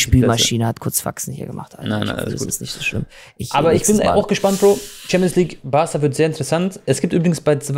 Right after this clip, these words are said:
Speaker 1: äh, Barca zwei Spieler, die im Sommer offenbar gehen sollen. Das ist zum einen Rafinha und zum einen Koundé. Es gibt einen aus der eigenen Jugend, der Rechtsverteidiger
Speaker 2: Mhm.
Speaker 1: fungieren soll.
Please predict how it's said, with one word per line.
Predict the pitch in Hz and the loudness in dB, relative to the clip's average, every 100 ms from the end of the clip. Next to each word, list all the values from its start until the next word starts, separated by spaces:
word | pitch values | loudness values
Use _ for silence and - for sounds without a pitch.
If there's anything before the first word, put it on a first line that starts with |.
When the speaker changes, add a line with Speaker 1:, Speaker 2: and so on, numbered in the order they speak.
| 139 | 0
Speaker 1:
äh, | 135 | 2
Barca | 143 156 156 | 2 0 0
zwei | 143 | 0
Spieler, | 131 - 160 | 0 0 2
die | 139 139 | 2 0
im | 135 139 | 0 2
Sommer | 120 135 - | 2 2 2
offenbar | 131 131 110 | 0 0 2
gehen | 120 160 | 2 2
sollen. | 160 165 185 240 - | 2 2 0 -2 -6
Das | - - | -4 -2
ist | 131 | -2
zum | - | -2
einen | 139 143 143 | 0 2 2
Rafinha | 120 - 160 175 170 | 2 0 0 2 0
und | - 139 131 | 2 0 0
zum | 135 | -2
einen | 131 139 131 | 0 0 0
Koundé. | 135 123 127 123 110 - _ _ | 0 2 2 2 0 -8 _ _
Es | 107 | -2
gibt | 151 127 | 0 2
einen | 127 | 0
aus | 123 | 0
der | 110 | 2
eigenen | 120 117 117 | 2 2 0
Jugend, | 127 160 165 - - _ | 2 2 0 -6 -20 _
der | 113 | 0
Rechtsverteidiger | 123 - 143 143 135 | 2 2 6 8 8
Speaker 2:
Mhm. | 170 | 4
Speaker 1:
fungieren | 135 131 127 | 2 2 4
soll. | 127 127 | 2 0